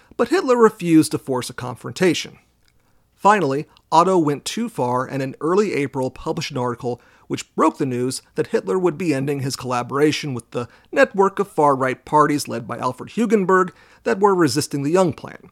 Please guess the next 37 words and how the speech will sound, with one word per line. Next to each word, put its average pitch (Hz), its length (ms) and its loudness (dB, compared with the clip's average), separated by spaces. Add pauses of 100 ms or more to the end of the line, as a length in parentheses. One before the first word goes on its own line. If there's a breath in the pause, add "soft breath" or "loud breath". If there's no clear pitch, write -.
(160)
on 139 140 -4
account 131 340 -8
of 135 60 -16
the 143 60 -6
group's 127 300 -8
failure 135 440 -2
to 123 320 -10
prevent 139 380 -2
the 139 120 -2
plan's 123 400 -8
approval. 151 520 0 (760 soft breath)
Hitler 214 380 4
had 175 200 2
not 156 240 2
authorized 143 640 -2
the 139 80 -4
news 135 320 -2
to 139 100 -10
be 120 120 -8
leaked 185 400 -2 (180 soft breath)
and 180 160 -2
retaliated 147 680 0
by 127 80 0
removing 131 420 -2
Gregor 151 420 4
from 127 180 -4
his 135 120 -6
post 120 380 -12
as 117 80 -14
propaganda 139 580 -2
chief 165 320 -4 (300 loud breath)
and 170 120 -4
handing 151 280 0
that 139 100 -2
over 131 240 0
to 127 60 -6
Goebbels, 151 500 2